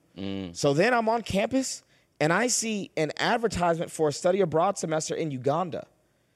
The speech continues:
Speaker 2: So I'm going, "Okay, I'm signing up." So I go live in Uganda for five months.
Speaker 1: So
Speaker 2: Take a,
Speaker 1: rich, man.
Speaker 2: take a month-long trip to Rwanda. And then my school had learned that I had done a Y wam trip to Thailand,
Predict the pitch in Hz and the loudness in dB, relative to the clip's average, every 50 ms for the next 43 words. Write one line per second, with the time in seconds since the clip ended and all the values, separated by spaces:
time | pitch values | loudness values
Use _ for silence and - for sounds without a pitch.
0 | _ _ _ - - 165 165 180 185 160 170 151 143 131 120 110 _ - - 170 | _ _ _ -2 2 2 2 2 2 0 2 2 2 0 -2 -4 _ 0 0 0
1 | 190 - 202 214 214 202 - - 160 143 - 185 175 170 156 160 190 190 - - | 2 2 2 2 2 0 0 -2 -2 -2 -2 -2 -2 -2 -2 -4 -4 -6 -6 -8
2 | _ _ _ _ _ _ _ _ - - 160 175 214 220 190 208 208 196 185 170 | _ _ _ _ _ _ _ _ -2 0 2 4 4 4 4 4 2 2 0 -2
3 | 165 151 156 156 190 190 165 - - 123 - - 104 98 90 104 90 80 - - | 2 2 2 2 2 0 -2 -2 -4 -8 -6 -4 -6 -6 -6 -10 -16 -18 -18 -20
4 | - - _ _ _ _ _ _ _ _ _ - - 196 220 214 - 220 185 117 | -20 -20 _ _ _ _ _ _ _ _ _ -4 0 2 4 4 4 4 4 4
5 | 110 - - - - - 98 190 208 214 - 226 202 180 180 180 196 208 202 - | 2 0 -4 -10 -8 -4 0 2 2 2 4 4 2 2 2 0 0 0 0 0
6 | 208 196 190 180 - - 214 170 - 202 185 160 147 147 165 175 196 190 131 92 | 0 0 0 0 0 -2 -2 0 0 2 2 2 4 4 2 2 0 0 -4 -6
7 | - - _ _ _ _ _ _ _ _ _ _ _ _ - 175 180 170 165 190 | -8 -10 _ _ _ _ _ _ _ _ _ _ _ _ 0 0 2 4 4 4
8 | 226 262 294 330 320 - _ _ _ _ _ _ _ _ - - 170 190 196 185 | 4 4 0 -2 -6 -12 _ _ _ _ _ _ _ _ -8 -2 0 2 2 2
9 | - - - - 233 285 311 277 233 226 240 294 - _ _ - - 180 202 190 | 0 -2 -4 0 2 2 4 4 4 2 2 0 -4 _ _ -6 0 2 2 4
10 | 185 185 196 214 254 262 233 208 202 202 180 - 185 185 - - 160 175 190 214 | 4 4 4 4 4 2 2 0 -2 -4 0 2 2 2 2 0 0 0 2 0
11 | 208 180 180 196 185 175 160 165 180 190 220 226 214 185 - - - - 143 - | 0 0 0 2 2 2 2 2 2 2 2 0 -4 -6 -8 -10 -12 -10 -10 -6
12 | 170 175 220 240 226 185 151 156 180 208 | -2 0 0 0 0 0 -2 -2 -4 -8